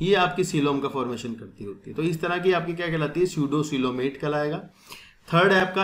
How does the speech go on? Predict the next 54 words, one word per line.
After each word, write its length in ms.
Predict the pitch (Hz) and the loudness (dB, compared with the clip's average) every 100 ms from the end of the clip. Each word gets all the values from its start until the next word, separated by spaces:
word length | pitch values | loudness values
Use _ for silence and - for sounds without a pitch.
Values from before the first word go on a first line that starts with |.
| - | 2
acoelomate, 680 | 151 160 165 170 175 180 | 2 2 2 0 0 0
यहाँ 360 | 170 143 143 165 | 0 2 4 4
आपकी 200 | 156 156 | 4 0
कोई 320 | 156 151 156 160 | -2 2 2 2
cavity 460 | 151 131 131 135 131 | 0 0 -2 -4 -4
नहीं 360 | 120 127 151 | -4 -2 0
है 100 | 160 | 0
बिल्कुल 340 | 160 131 120 131 | 0 0 0 -2
भी, 80 | 131 | 0
देखो 180 | 131 | 0
आपको 200 | 143 131 | 0 -2
कोई 180 | 131 135 | -2 -2
cavity 280 | 131 127 135 | -2 -4 -4
नजर 220 | 127 123 | -4 -4
नहीं 220 | 123 123 | -4 -2
आ 60 | 131 | -2
रही, 100 | 156 | -4
Center 320 | 143 127 123 | -4 -6 -4
में 80 | 131 | -4
आपकी 200 | 123 - | -4 -8
गट 260 | 120 127 139 | -6 -6 -4
है 260 | 160 170 - _ - - | -6 -6 -18 _ -20 -4
और 120 | 143 | -2
यहाँ 260 | 131 127 139 | 0 0 0
कोई 140 | 143 | 0
cavity 360 | 131 123 117 147 | 0 -2 -2 -4
नहीं 240 | 143 110 | -4 -4
है। 420 | 101 95 - - - | -8 -14 -14 -14 -8
तो 60 | 165 | -2
शुरुआत 560 | 175 165 160 160 160 | 2 4 4 4 2
वाले 240 | 190 190 202 | 0 4 6
जो 140 | 202 | 6
होते 240 | 170 151 175 | 4 0 -2
हैं 60 | |
आपके 240 | 156 156 180 | -2 0 -4
flat 360 | 156 151 156 | 2 4 4
worms 260 | 165 165 160 | 2 0 0
की 80 | 160 | 0
बात 240 | 143 139 - | 2 0 -2
करते 240 | 127 120 | -6 -6
हैं, 100 | 127 | -8
तो 60 | 156 | -6
flat 340 | 156 151 156 | 0 2 2
worm 180 | 165 170 | 2 2
आपके 240 | 156 156 156 | 2 0 0
कैसे 280 | 156 147 | 0 0
होंगे, 200 | 165 151 185 - - - - _ - | 0 0 -2 -6 -20 -20 -20 _ -2
देखो 180 | 185 208 | 4 6
flat 300 | 185 185 185 | 6 4 6
worm 140 | 202 | 4
आपके 220 | 196 196 | 4 2
triploblastic 840 | 220 196 190 202 190 185 - 190 190 | 4 4 6 6 6 4 2 -2 2
तो 100 | 151 | 2
हैं, 500 | 170 202 113 - | 4 2 0 -8